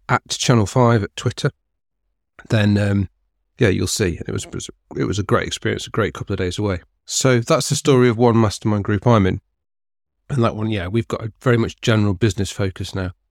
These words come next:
But how can we relate this back to S E O? Well,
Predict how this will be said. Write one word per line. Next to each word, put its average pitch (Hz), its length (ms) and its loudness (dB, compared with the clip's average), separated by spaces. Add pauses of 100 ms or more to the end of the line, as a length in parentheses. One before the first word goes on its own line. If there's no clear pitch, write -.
(840)
But - 80 -6
how 135 160 0
can 135 120 4
we 123 40 8
relate 120 160 4
this 117 100 -8
back - 200 0
to 127 100 -2
S - 160 -2
E 135 60 4
O? 139 120 4
Well, 135 320 4